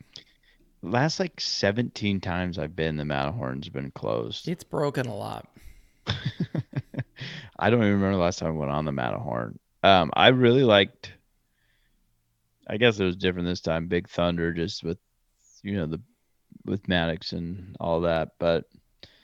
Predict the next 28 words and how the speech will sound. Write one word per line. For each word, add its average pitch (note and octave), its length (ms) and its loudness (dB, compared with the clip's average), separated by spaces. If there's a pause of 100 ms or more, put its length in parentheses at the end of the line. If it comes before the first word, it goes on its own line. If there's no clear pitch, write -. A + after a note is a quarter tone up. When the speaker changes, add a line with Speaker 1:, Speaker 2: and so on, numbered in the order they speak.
(300)
Speaker 1:
Space - 360 6
Mountain A2+ 260 6
was F2+ 140 -2
really F#2 260 2
fun. F#2+ 540 0
We G2 160 -4
went G2+ 140 2
on F#2 100 0
that F#2 240 0
twice. F#2 760 2 (120)
Um, D#2+ 280 -2
Indiana B2+ 420 4
Jones A2+ 360 2
was G#2 140 -8
just G#2 220 -4
okay G2+ 380 2
to G#2 60 0
me. G#2+ 280 0
It's A2 120 -8
a A2 40 -8
little A2 180 -2
herky-jerky. G#2 840 -4
It's G2+ 180 -6
not G2+ 200 -2
like G2 240 -6
what F#2 120 -4
I F2+ 60 -2
remember. E2+ 720 -4